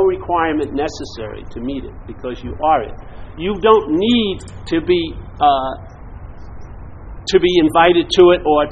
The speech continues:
to be introduced to it. You are that. You are so past,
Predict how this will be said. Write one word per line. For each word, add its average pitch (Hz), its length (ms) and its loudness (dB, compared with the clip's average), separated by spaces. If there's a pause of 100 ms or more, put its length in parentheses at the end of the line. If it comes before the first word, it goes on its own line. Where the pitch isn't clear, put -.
to 156 100 0
be 135 320 -4 (760)
introduced 185 680 2
to 139 160 0
it. 110 140 -6
You 196 180 0 (240)
are 240 240 10
that. 117 300 -6 (720)
You 226 140 -6
are 247 120 -4 (120)
so 254 340 4
past, 196 380 4